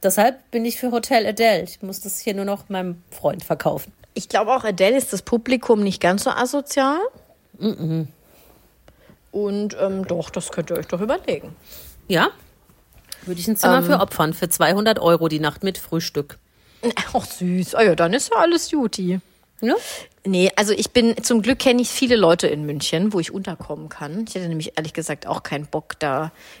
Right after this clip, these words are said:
Speaker 2: viel Geld zu bezahlen. Auf der anderen Seite ist München, finde ich, noch was, was man eigentlich auch fahren kann. Letztes, vorletztes Jahr, als wir da bei Dua Lipa waren, gut, ich möchte jetzt auch nicht über die Begleiterscheinungen sprechen, weil wir uns am Tag davor ziemlich abgeschossen hatten. Vielleicht erinnerst du
Speaker 1: Mhm.
Speaker 2: dich noch?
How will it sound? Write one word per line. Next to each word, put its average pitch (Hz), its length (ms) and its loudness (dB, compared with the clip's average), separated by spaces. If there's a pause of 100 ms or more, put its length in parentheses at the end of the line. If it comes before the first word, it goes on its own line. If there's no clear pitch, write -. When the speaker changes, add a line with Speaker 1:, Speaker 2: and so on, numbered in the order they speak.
Speaker 2:
viel - 260 0
Geld 175 260 4
zu 202 120 0
bezahlen. 175 340 2
Auf 175 100 0
der - 120 2
anderen 190 180 2
Seite 185 280 2
ist 196 180 -4
München, 190 360 -2
finde 180 220 -6
ich, 175 60 -4
noch 170 240 -4
was, 175 180 0
was 165 140 -2
man 160 120 -4
eigentlich 165 280 -6
auch 143 100 -4
fahren 160 340 -4
kann. 208 220 -4 (280)
Letztes, - 680 -4
vorletztes 294 560 -6
Jahr, 294 140 0
als 233 100 -2
wir 240 80 0
da 214 140 4
bei 196 160 0
Dua 196 240 4
Lipa 233 340 0
waren, 214 160 2
gut, 208 220 -8
ich - 100 -6
möchte 196 300 -2
jetzt 190 160 -4
auch - 180 -2
nicht 208 160 -2
über 180 440 2
die 190 160 -8
Begleiterscheinungen 226 1000 2
sprechen, 233 520 -2
weil 190 160 2
wir 190 80 -2
uns 196 160 -4
am 190 80 -12
Tag 180 260 0
davor 175 340 -4
ziemlich 214 380 -4
abgeschossen 254 640 -8
hatten. 302 360 -10
Vielleicht 180 260 -8
erinnerst 240 380 -4
du - 20 -6
Speaker 1:
Mhm. 269 100 -2
Speaker 2:
dich 359 120 -6
noch? 247 140 -10